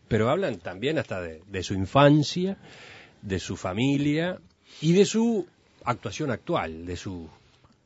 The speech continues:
de su actividad hoy, ya retirado de la política, hasta de, de su economía, de sus finanzas, de sus planes.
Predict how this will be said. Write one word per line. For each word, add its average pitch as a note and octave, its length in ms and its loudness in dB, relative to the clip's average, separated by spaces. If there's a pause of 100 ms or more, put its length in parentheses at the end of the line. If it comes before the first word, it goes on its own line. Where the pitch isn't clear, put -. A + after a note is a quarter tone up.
(200)
de G#2 120 -8
su A2 100 -6
actividad A#2 760 0
hoy, C3+ 460 4
ya G#2 160 -2
retirado F#2+ 720 -2 (420)
de G2 100 -6
la F#2 80 -6
política, A#2 840 -4
hasta A2+ 280 -2
de, F#2+ 300 -6 (1000)
de F#2+ 80 -10
su - 120 -6
economía, G2+ 580 -6
de F2+ 100 -10
sus F2 140 -18
finanzas, G#2 560 -8
de F2 80 -12
sus E2+ 120 -18
planes. A#2 400 -8